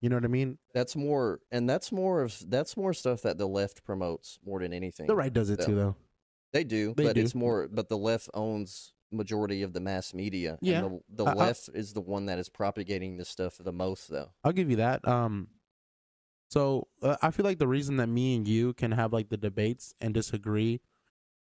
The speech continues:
Speaker 1: the way we do and continue to be friends and even do a fucking podcast together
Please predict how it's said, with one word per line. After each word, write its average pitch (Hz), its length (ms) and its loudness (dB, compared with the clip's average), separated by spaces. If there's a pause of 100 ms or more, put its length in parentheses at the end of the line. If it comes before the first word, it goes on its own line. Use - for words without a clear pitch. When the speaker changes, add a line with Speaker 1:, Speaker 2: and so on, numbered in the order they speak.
(400)
Speaker 1:
the 127 80 4
way 127 160 2
we 123 140 2
do 113 320 2 (720)
and 113 160 0
continue 135 380 0
to 120 80 2
be 120 140 2
friends 120 560 0
and 107 240 -2
even 113 220 0
do 113 120 4
a 107 60 2
fucking 101 280 -2
podcast 120 420 0
together 147 380 0